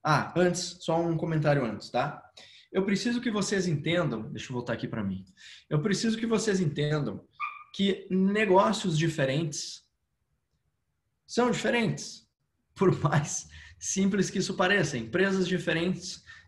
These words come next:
têm taxas diferentes. Por que empresas diferentes têm taxas diferentes?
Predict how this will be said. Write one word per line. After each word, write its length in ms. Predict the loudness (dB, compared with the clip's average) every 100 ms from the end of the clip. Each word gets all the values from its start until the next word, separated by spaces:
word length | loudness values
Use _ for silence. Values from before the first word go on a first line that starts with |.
| 0
têm 380 | 2 4 0 2
taxas 400 | 4 4 2 0
diferentes. 680 | 0 2 2 0 -4 -12 -20 _ -20 _ _
Por 160 | 4 4
que 120 | 4
empresas 480 | 0 0 0 2 0
diferentes 460 | -2 -2 0 0 0
têm 180 | -2 2
taxas 400 | 2 2 0 -2
diferentes? 680 | -2 -2 -2 -4 -10 -20